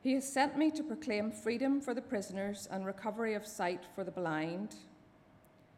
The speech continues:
to set the oppressed free and to proclaim the year of the Lord's favor." And then in verse twenty-one, he began by saying to them, "Today,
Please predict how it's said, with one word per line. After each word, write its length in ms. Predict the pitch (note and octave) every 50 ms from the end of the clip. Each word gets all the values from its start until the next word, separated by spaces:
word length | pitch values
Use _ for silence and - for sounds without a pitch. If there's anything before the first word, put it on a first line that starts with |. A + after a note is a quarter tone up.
| - - - - - - - - - - -
to 100 | - G#3
set 300 | - - B3 B3+ - -
the 80 | D4+ C#4
oppressed 540 | C#4 C#4+ - C#4+ A3+ A3+ A#3+ A#3+ - - -
free 420 | - G3+ F#3 F3+ F#3 G3+ G#3 G3+ - - - - - - - - -
and 120 | F#3+ F#3 F#3+
to 80 | G#3
proclaim 460 | - G#3 G3 - - G#3+ G#3+ A#3 A#3+
the 80 | A3 G#3+
year 320 | F3+ F#3 F#3 F#3 F#3+ F#3+
of 160 | - - E3+ -
the 100 | G3 F3+
Lord's 380 | F3 F3 E3+ E3+ F3 - -
favor." 460 | - - F#3 E3+ E3+ E3 G#3 G#3+ G#3+ - - - - - - - - - - - - - - - - - - - - - - - - - -
And 120 | F#3 G3
then 140 | A3 A#3+ C4
in 60 | B3+
verse 200 | B3 B3 B3+ -
twenty-one, 640 | - A#3+ G#3+ G#3+ - G#3+ F3+ F#3 F3+ F#3 G3 G#3+
he 80 | A#3 G3+
began 380 | F3+ - - G3 G3 G#3 A#3 A#3
by 140 | A#3 G#3+ G#3+
saying 360 | - - F#3+ E3 D#3+ F3+ G#3+
to 80 | A3 F#3
them, 320 | F3+ D#3+ D#3+ E3 F3 E3
"Today, 560 | - G3+ F3 G3 F#3 F#3+ G#3 A3+ C4+ D4+ C#4+